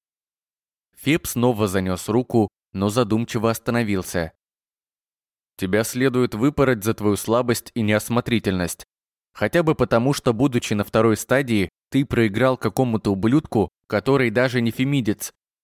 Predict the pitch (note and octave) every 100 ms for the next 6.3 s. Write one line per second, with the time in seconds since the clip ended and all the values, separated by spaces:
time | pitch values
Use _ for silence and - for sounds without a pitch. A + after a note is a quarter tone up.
0 | _ _ G2+ G#2 A2 G#2 G#2+ F#2+ B2 C3
1 | - A2+ G#2 G#2 G#2+ G2+ A2 - A2+ -
2 | A2+ - A2 F2 - _ _ _ _ _
3 | _ _ _ F2+ F#2 - - G2 G2+ A2
4 | G#2+ _ _ _ _ F#2 F#2+ F#2+ G2+ A#2
5 | C#3+ C#3 G2+ - A2+ G#2+ G2+ - F#2 -
6 | A2+ B2+